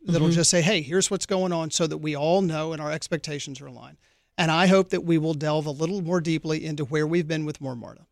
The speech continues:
Speaker 2: Because on this More marta Atlanta fact sheet, one of the ver-, the very last line here is, "The More marta Atlanta program is governed by a partnership between marta and the City of Atlanta."
Speaker 1: Mm-hmm.
Speaker 2: So partnership.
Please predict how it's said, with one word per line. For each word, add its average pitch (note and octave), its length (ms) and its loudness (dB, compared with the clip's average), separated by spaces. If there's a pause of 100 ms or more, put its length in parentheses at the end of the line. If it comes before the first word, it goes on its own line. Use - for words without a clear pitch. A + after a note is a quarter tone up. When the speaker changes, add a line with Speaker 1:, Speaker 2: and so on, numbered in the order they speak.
(680)
Speaker 2:
Because E3+ 320 4
on D#3+ 100 6
this E3 220 4
More E3 400 6 (260)
marta D3+ 400 2
Atlanta D#3 320 2
fact D3 320 0
sheet, C#3 300 -4 (100)
one C#3+ 160 -2
of C#3 60 -4
the C3+ 80 -6
ver-, C#3+ 200 -6
the D3+ 120 -6
very C#3+ 320 0
last D3+ 340 2
line A3 240 2
here C#3+ 260 0
is, E3+ 200 -4 (420)
"The D#3+ 140 4
More F3+ 460 8 (220)
marta E3 460 2
Atlanta D3+ 300 -2
program G3 500 4
is E3 80 0
governed B3+ 540 4
by F3 120 2
a F3 40 2
partnership G3 480 -2
between D3+ 320 -2
marta F#3 340 -2 (460)
and D#3 120 -2
the D3+ 60 -2
City D#3+ 160 -6
of D3+ 80 -4
Atlanta." - 300 -12
Speaker 1:
Mm-hmm. D3+ 240 -2
Speaker 2:
So D3+ 120 -14
partnership. - 640 -6